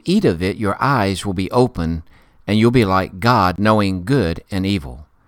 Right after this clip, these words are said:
So when the woman saw that the tree was good for food, and that it was a delight to the eyes, and that the tree was to be desired to make one wise,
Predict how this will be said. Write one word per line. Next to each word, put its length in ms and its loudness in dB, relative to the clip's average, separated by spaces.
So 160 -4
when 160 4
the 80 4
woman 280 2
saw 380 0
that 140 -2
the 80 -6
tree 240 0
was 200 -2
good 200 0
for 120 -8
food, 560 -4
and 120 -4
that 120 6
it 80 2
was 160 0
a 60 -2
delight 520 0
to 100 -6
the 180 -2
eyes, 480 -2
and 140 -2
that 100 -2
the 80 -2
tree 300 -2
was 200 0
to 100 -6
be 120 -2
desired 420 0
to 60 -2
make 220 -2
one 260 -2
wise, 580 -2